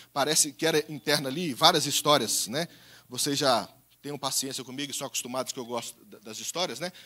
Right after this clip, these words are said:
Tem várias ilustrações que vêm à minha cabeça de como que explica esse inimigo interno na minha e na sua vida.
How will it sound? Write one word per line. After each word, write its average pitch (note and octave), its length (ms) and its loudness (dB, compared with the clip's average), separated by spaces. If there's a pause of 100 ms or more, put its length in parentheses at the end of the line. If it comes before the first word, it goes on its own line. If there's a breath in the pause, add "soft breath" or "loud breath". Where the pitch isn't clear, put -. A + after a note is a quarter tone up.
(180 loud breath)
Tem C#3 100 -12
várias D3+ 240 -2
ilustrações D#3 680 -2
que B2 100 -8
vêm C3 160 -8
à B2 60 -2
minha B2 140 -8
cabeça B2+ 520 -4 (260 loud breath)
de C#3+ 140 -12
como F#3+ 160 -4
que G3 100 -8
explica F#3 640 -2
esse D3+ 220 0
inimigo D3 540 -6
interno E3+ 500 0
na G#2+ 100 -6
minha C#3 140 -6
e - 40 -6
na D3 60 -4
sua C3 160 -6
vida. F2 280 -14